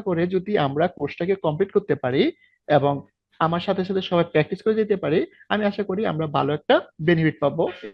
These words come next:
So, আমাদেরকে প্র্যাকটিস করতে হবে। আর যদি শুধু কোর্সই করি আর ক্লাস অ্যাটেন্ড করি, প্র্যাকটিস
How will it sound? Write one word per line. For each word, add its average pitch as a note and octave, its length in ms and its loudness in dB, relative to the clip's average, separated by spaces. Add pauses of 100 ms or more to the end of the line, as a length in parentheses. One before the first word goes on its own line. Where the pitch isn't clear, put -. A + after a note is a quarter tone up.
(1400)
So, D3+ 120 2 (1700)
আমাদেরকে D3 300 -2 (100)
প্র্যাকটিস D3+ 360 2
করতে - 200 -8
হবে। B2+ 120 0
আর D#3 120 -2
যদি F#3 200 -2
শুধু A3+ 140 -6 (100)
কোর্সই F3+ 340 2
করি D3+ 300 0
আর D#3 140 0
ক্লাস D3 220 2
অ্যাটেন্ড F#3 300 -8
করি, C#3 160 0 (400)
প্র্যাকটিস G3+ 320 2